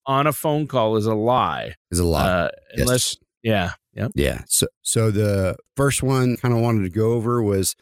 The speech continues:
Speaker 2: the government impersonation scam, like you were talking. So people will call and say they're from the I R S, they're from Social Security Administration, Medicare, something like that, saying that, uh,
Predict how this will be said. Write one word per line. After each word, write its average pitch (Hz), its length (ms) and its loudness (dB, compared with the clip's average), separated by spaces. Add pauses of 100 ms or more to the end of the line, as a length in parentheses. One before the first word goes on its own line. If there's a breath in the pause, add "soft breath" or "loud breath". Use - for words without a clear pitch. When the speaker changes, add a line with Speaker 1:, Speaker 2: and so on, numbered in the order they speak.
Speaker 2:
the 110 80 -4
government 110 400 2
impersonation 104 720 2
scam, 73 400 2
like 73 200 0
you 73 60 0
were 76 80 2
talking. 78 640 0 (180)
So 95 220 2 (100)
people 135 240 2
will 160 140 0
call 107 300 0
and 98 100 -2
say 101 160 0
they're 95 240 2
from 98 180 -2
the 95 120 2
I 87 120 0
R 110 140 2
S, 113 440 0
they're 82 120 0
from 82 320 0
Social 90 160 2
Security 123 400 0
Administration, 117 720 0
Medicare, 110 480 2
something 85 180 0
like 110 160 0
that, 87 400 2
saying 101 300 2
that, 101 260 0
uh, 98 300 2